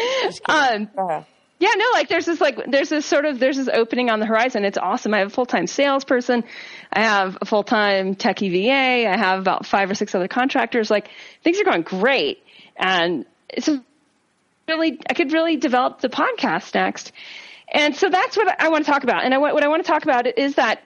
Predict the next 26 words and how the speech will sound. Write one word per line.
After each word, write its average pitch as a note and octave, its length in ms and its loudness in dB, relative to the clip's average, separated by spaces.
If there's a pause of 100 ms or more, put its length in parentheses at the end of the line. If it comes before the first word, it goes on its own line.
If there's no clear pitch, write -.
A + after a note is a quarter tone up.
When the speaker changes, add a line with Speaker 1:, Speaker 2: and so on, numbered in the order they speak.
Speaker 2:
you C#4 120 0
know, A3+ 140 4
and B3 120 0
it - 240 -8
goes G#3+ 200 0
perfectly A#3 680 0
with G3 160 0
today's F#3+ 400 0
episodal F#3+ 800 2 (220)
conversation, G3+ 720 2 (500)
about A#3+ 200 2 (240)
half, D4 520 0
I B3 60 0
mean, A#3+ 220 2
really B3 360 2
now A3 320 2
probably B3 1200 0 (580)
sixty - 460 0
percent B3 300 2
of A#3+ 40 2
my G#3 100 2
income A#3 420 0
is G3 120 -2
coming A3 380 0
more G#3+ 260 4
from G3+ 600 0